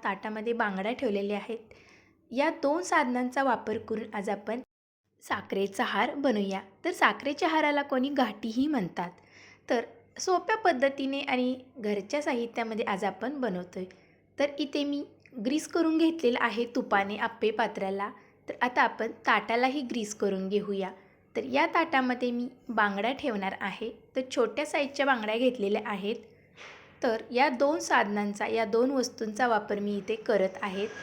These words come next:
जेणेकरून आपला साखरेचा हार मस्त होईल आणि खूप सोपी पद्धत आहे, काही अवघड नाही, झटपट बनली जाते ही रेसिपी. तर इथे छोट्या छोट्या टिप्स मी देणार आहे, त्या लक्षात घेऊन जर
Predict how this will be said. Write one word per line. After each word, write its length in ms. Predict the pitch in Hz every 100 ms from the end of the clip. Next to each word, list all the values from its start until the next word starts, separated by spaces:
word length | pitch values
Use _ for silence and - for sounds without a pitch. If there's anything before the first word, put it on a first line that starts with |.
| - - - -
जेणेकरून 520 | 262 285 302 302 285 277
आपला 280 | 262 - 214
साखरेचा 560 | 226 214 208 214 214 233
हार 240 | 220 220
मस्त 380 | 233 233 - -
होईल 400 | 220 214 196 233 269 - - _ _
आणि 120 | 294 349 -
खूप 160 | 415
सोपी 320 | - 359 - 302 -
पद्धत 280 | 269 202 233
आहे, 300 | 262 226 226
काही 260 | 226 233 254
अवघड 400 | - 226 208 254
नाही, 280 | 285 262 262
झटपट 480 | 220 262 - 302 285
बनली 320 | 302 233 233
जाते 280 | 233 208 214
ही 160 | 202
रेसिपी. 420 | 220 208 208 196 - - _
तर 60 | 262 277
इथे 200 | 269 302 -
छोट्या 240 | 262 285 285
छोट्या 200 | 311 311 -
टिप्स 260 | 254 - 294
मी 160 | 285
देणार 320 | 269 254 220 226
आहे, 240 | 220 233
त्या 200 | 240 285
लक्षात 420 | 302 269 - 247
घेऊन 460 | 226 247 220 226 226 - 226
जर 140 | 233